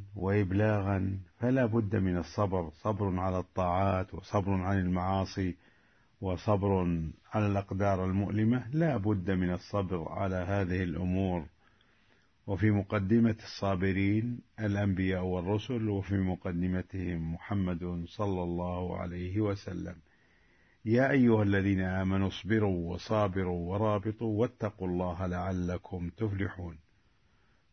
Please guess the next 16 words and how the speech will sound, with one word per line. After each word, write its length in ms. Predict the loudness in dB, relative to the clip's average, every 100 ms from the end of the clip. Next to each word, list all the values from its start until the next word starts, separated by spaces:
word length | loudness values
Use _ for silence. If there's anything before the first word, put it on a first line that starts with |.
| 0
فهذا 300 | 4 6 6
الجهد 340 | 4 4 4
على 220 | 2 2
النفس 580 | 2 2 0 -2 -14 -20 _ _ _ _ _
طاعات 460 | -2 4 4 4 0
أوديها 800 | -2 2 2 2 2 2 2 0
ومعاصي 680 | 0 0 0 0 -2 -4
أجتنبها، 760 | -6 -2 0 0 0 -4 -4 -6 -12 _ _ _ -2
وذنوب 640 | 2 4 4 4 2 2
أستغفر 540 | 0 -2 -4 -2 0 0
الله 340 | 2 2 0
منها، 500 | 2 2 0 -2 -4 -8 _ _ _ _
ونعم 580 | 0 4 4 4 2 0 -4 _ _ -10
أشكر 340 | -8 -6 -2
الله 380 | 0 2 2 2
عليها، 720 | 2 2 2 2 0 -2 -6